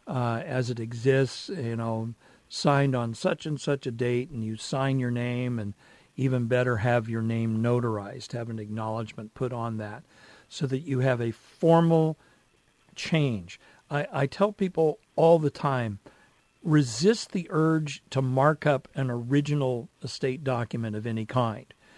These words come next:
and make changes on the face of it. Um, those kinds of things are called interlineations. That's what we call them in the law. And it's possible to successfully delete something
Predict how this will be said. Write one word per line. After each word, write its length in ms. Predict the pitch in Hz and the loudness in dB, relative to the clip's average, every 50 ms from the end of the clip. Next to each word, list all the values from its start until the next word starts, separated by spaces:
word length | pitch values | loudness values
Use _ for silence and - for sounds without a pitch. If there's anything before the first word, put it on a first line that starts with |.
| - - - _ _ - | -20 -20 -20 _ _ -4
and 120 | 139 131 | -2 0
make 220 | 123 123 127 127 | 0 0 -2 -4
changes 460 | - - - 147 139 135 127 120 113 123 | -4 -2 0 0 0 0 0 -2 -2 -2
on 180 | 120 117 117 | -2 -2 -2
the 80 | 110 104 | -4 -6
face 380 | - 143 127 120 117 - - | -6 -4 -4 -4 -4 -4 -6
of 160 | 123 110 113 127 | -10 -10 -10 -12
it. 140 | - - _ _ _ _ _ _ _ _ _ _ _ _ _ _ - | -14 -16 _ _ _ _ _ _ _ _ _ _ _ _ _ _ -2
Um, 440 | 135 135 131 131 127 123 120 123 - - _ - 262 226 | 0 2 2 2 2 0 -2 -6 -10 -14 _ -18 -14 -10
those 520 | 160 151 139 135 151 160 190 202 202 190 | -10 -6 0 4 6 6 6 6 4 2
kinds 320 | - - 185 175 175 165 156 | -2 -4 -2 -2 0 0 -2
of 100 | 143 - | -2 -2
things 400 | - 170 165 156 156 156 131 139 | -2 -2 0 0 0 0 0 -2
are 80 | 127 | -4
called 540 | 120 - - - 151 139 139 139 131 131 - _ _ | -4 -4 -2 2 2 4 4 2 0 -2 -6 _ _
interlineations. 1300 | - 160 165 175 - 170 160 151 143 135 139 139 135 127 120 120 120 127 135 - - 156 151 151 151 147 - | -2 0 0 0 2 0 0 2 2 2 2 2 2 0 0 0 0 0 -2 -2 -4 -6 -6 -6 -6 -6 -6
That's 240 | 135 120 117 - 143 | -6 -8 -6 -6 -6
what 120 | 131 127 | -6 -6
we 120 | 135 123 | -6 -8
call 360 | 113 - - - 135 135 135 135 | -8 -6 -4 0 2 2 2 2
them 280 | 135 139 143 143 135 _ _ - - - - _ _ _ - | 2 2 2 0 -2 _ _ -20 -20 -20 -20 _ _ _ -2
in 180 | 143 139 139 | 0 2 2
the 80 | 131 127 | 2 0
law. 520 | 120 113 117 117 117 123 123 127 143 151 - _ _ _ _ - - _ _ _ _ _ | 0 -2 0 0 2 2 2 0 0 -4 -6 _ _ _ _ -20 -20 _ _ _ _ _
And 180 | - 139 135 135 | 0 2 2 2
it's 160 | 131 120 - | 2 -2 -4
possible 720 | - - - - - 180 196 208 - - 190 175 175 170 165 | -8 -8 -4 0 2 2 2 2 2 0 0 2 2 0 0
to 140 | - 151 143 | 0 -2 -4
successfully 920 | - - 147 - - - - 175 180 170 - - - 165 147 151 147 143 | -2 -4 -6 -8 -6 -2 0 0 0 0 -2 -4 -4 -2 -2 -2 -4 -6
delete 600 | 127 120 - 139 123 123 127 147 175 220 220 - | -4 0 0 0 0 0 0 0 0 0 0 -2
something 800 | - - - 170 135 120 117 110 - - 120 117 110 110 117 | -6 -6 -2 -2 -2 -2 -2 -4 -4 -4 -4 -2 -2 -4 -6